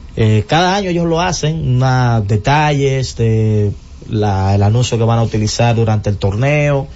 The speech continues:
eh, le explican a la prensa muchísimos detalles de, para la temporada, van personalidades, eh, de los diferentes equipos y se hace como una especie de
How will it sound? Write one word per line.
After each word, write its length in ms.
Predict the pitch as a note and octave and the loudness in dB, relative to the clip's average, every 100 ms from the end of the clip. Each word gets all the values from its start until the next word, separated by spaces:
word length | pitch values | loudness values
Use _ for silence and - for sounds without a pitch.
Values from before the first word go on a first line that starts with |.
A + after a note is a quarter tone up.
| - - - - - | -18 -18 -20 -8 0
eh, 500 | A2 A2 G#2 G#2 G2+ - - - - - | 2 4 4 2 0 -6 -20 -20 -20 -4
le 100 | G#2+ | 0
explican 380 | G#2 B2 B2 B2 | 0 0 0 2
a 60 | A2+ | 0
la 120 | G#2 | 2
prensa 520 | B2+ B2+ A#2+ A#2+ G#2+ | 2 2 0 0 0
muchísimos 500 | G2+ G2+ G#2+ A#2 A2+ | 0 -2 -2 0 2
detalles 460 | A2 A2+ A#2+ A#2 A2 | 2 2 2 2 0
de, 80 | G#2 - | -2 -2
para 160 | A2 G#2 | 0 2
la 140 | G#2 | 2
temporada, 760 | G#2+ G2+ A2+ D3 D3+ C#3 B2+ - - - - - - - | 0 0 0 2 2 2 0 -4 -12 -20 -20 -20 -20 -8
van 260 | F#2+ A2+ C3 | 0 2 2
personalidades, 1160 | B2 - A#2 A2+ A2+ D3 E3 D#3 C#3 C#3 - - | -2 -2 0 2 2 2 2 2 0 -2 -4 -2
eh, 300 | A2+ A2 G#2+ | 0 2 2
de 120 | A2 | 2
los 100 | A2 | 0
diferentes 560 | G#2+ A2+ A2 B2 B2+ C#3+ | 0 0 -2 -2 -2 -4
equipos 560 | C#3 C#3+ C#3 C#3 C3+ | -2 -2 -2 -2 -2
y 60 | B2+ | -2
se 140 | - | -2
hace 180 | C3 F3 | -2 -2
como 140 | D#3+ | -2
una 80 | E3 | -2
especie 420 | D3+ D#3+ D#3+ D#3+ | 0 -2 0 0
de 420 | D3+ C#3+ C#3 C#3 | 0 2 0 -2